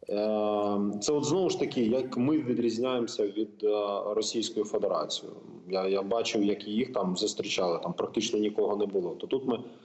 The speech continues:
розуміли, що нам треба вода, нам треба медицина, нам треба комфортні умови, нам треба їжа,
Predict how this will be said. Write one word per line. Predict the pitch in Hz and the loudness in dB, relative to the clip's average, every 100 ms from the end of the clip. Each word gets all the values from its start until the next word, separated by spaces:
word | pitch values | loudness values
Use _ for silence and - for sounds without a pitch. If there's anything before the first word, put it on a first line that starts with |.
| - - | -20 -4
розуміли, | 113 120 135 135 113 92 | 0 2 2 2 2 0
що | - 104 | -4 -4
нам | 123 117 | -2 0
треба | 117 107 | 0 0
вода, | 98 117 120 139 | 2 0 0 0
нам | 120 101 | 0 -2
треба | - 101 101 | -2 -2 0
медицина, | 101 101 104 - 135 117 104 | 0 -2 -4 -2 0 0 -4
нам | 98 | -6
треба | - 101 101 | -4 -2 -2
комфортні | - 101 - 104 - | -4 -6 -2 -2 0
умови, | 104 104 117 120 110 | -2 0 0 0 0
нам | 101 | -4
треба | 98 104 98 | -2 -2 0
їжа, | 92 92 113 120 107 113 | -2 -2 0 0 2 -2